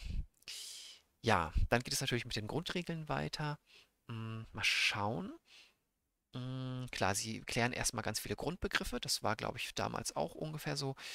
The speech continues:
Und dann natürlich Spielmaterialien, die ganzen Würfel werden dann erklärt, auch mit dieser, ähm, mit dieser Übersetzungstabelle von den Würfeln her. Das war früher alles ungefähr auch so. Und dann werden aber erstmal Fertigkeitsproben erklärt.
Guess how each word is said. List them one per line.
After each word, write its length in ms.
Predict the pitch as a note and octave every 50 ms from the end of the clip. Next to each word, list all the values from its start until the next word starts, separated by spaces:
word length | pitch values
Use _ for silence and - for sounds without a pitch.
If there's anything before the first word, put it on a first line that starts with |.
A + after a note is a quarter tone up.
| - - - -
Und 180 | - A#2+ A#2 -
dann 100 | A2 A2+
natürlich 320 | B2 - - A2 A2 -
Spielmaterialien, 800 | - - D#3 D3+ C#3+ C3 B2+ - B2+ B2 A#2+ A#2 A#2 A2+ A#2+ A2+
die 80 | A2+ G#2+
ganzen 340 | G#2 - G#2 - A2 G2+ -
Würfel 300 | C#3 D#3+ - D#3 B2+ B2
werden 240 | B2 A2+ A2 A#2+
dann 160 | A#2 A2+ G#2+ -
erklärt, 640 | A2+ A#2 - - - A#2 G#2+ G#2+ G#2+ A2 - - - -
auch 180 | - - - -
mit 140 | A2+ G#2+
dieser, 400 | - G#2+ - G#2+ G2+ G2 G2+ G#2+ - _ _ _ _ _ _ _ _ - - - _ _ _ -
ähm, 260 | G2+ F#2 F#2 - - - _ _ _ _ _ _ _ _ _ _ _ _ _ _ _
mit 140 | - G#2 -
dieser 140 | A2 A2+ D#2
Übersetzungstabelle 920 | G#2+ A2+ G#2+ C3 C3 - C3+ B2+ - - A#2+ G#2+ - A#2 A2 A2 A2+ -
von 160 | - A2 G#2+
den 160 | G#2+ G#2+ G2+
Würfeln 260 | A2 - - G#2 G#2
her. 160 | G#2 A2 G2+ - - - - - - - - -
Das 180 | - G2+ - -
war 160 | G2 G2+ G#2+
früher 340 | - - - A2 G#2+ G#2 C#2
alles 200 | D#2 F#2+ G2+ -
ungefähr 380 | - G#2 G#2 A2 - - - -
auch 140 | E2 B2
so. 220 | - - B2 A#2+ - _ _ _ _ _ _ _ _ _ _ _ _ _ _ _ _ _ _ _ _ _ _ - - - - - - - - - - _
Und 220 | - A#2 A2+ - -
dann 440 | - B2+ A2+ - D3+ C#3+ G3+ A3 F#3
werden 200 | D#3+ D3 D3+ -
aber 160 | - B2 A2
erstmal 240 | - - - B2 A#2
Fertigkeitsproben 1000 | - - C#3+ - - - - - - - - - - - - - F#2+ F#2+ G#2 -
erklärt. 560 | - - - - - G#2 A#2+ F3+ - - -